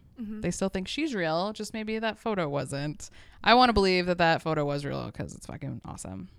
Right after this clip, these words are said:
Speaker 1: <laughs>
Speaker 2: In nineteen fifty-four, we're going back now.
Speaker 1: Oh.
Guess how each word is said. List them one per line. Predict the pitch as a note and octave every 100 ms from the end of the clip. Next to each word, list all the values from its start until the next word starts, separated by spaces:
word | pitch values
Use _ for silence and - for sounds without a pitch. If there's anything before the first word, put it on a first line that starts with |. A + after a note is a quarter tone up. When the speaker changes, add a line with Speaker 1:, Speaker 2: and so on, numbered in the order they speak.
| -
Speaker 1:
<laughs> | B3 G#3+ - - - - - - - - _
Speaker 2:
In | G3 G3
nineteen | G#3 G#3 A3+ G#3 G3+ -
fifty-four, | - G3 G3 - E3+
we're | D#3+
going | D#3 C#3
back | C#3 C#3
now. | - F3 - -
Speaker 1:
Oh. | F#3 A#3 F3